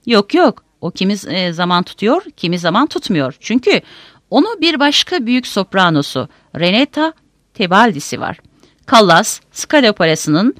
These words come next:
Renata Tebaldi de San Carlo operasının kraliçesi o sıralarda. Madame Butterfly Leyla Gencer'i bir anda Napolilerin sevgilisi kılmıştı. Yalnız müzik çevreleri değil, sokaktaki adam bile ona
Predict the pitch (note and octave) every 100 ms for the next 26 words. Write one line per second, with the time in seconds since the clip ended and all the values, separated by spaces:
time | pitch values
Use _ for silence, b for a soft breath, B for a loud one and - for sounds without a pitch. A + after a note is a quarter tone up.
0 | b - F3 F#3+ A#3+ C#4+ C4+ A#3 G3+ A#3
1 | D4 D#4+ E4+ b _ - F#3+ G3 A3 C4
2 | A3+ D3 E3+ D3 C#3+ E3+ B3 - _ -
3 | G3+ D#3 - C3 B2 - B2+ B2+ B2 A#2
4 | - _ _ _ _ _ _ _ _ _
5 | _ b b b b - A3+ C#4+ G4+ G4+
6 | G4+ G#4 F4 B3 A3 F#3+ G3+ G#3+ G#3+ A3
7 | A3+ B3 A#3 F3 F#3 F#3+ G3 E3+ D#3+ A#3+
8 | B3 A#3 D4+ C#4+ C4+ B3 C#4 D#4 G#3+ G3+
9 | F3+ F#3+ F#3+ - C#3 C3 - - - _
10 | _ - F3+ G3+ G3+ G#3+ A3+ F#3 F#3+ -
11 | D#3+ D#3 D3+ D3+ C#3 D3 C4 G4 b b
12 | b b b - - C#4+ D4+ D#4 - D#4
13 | F#4+ A3+ C4+ E4 B3+ G#3+ F#3 G3 D4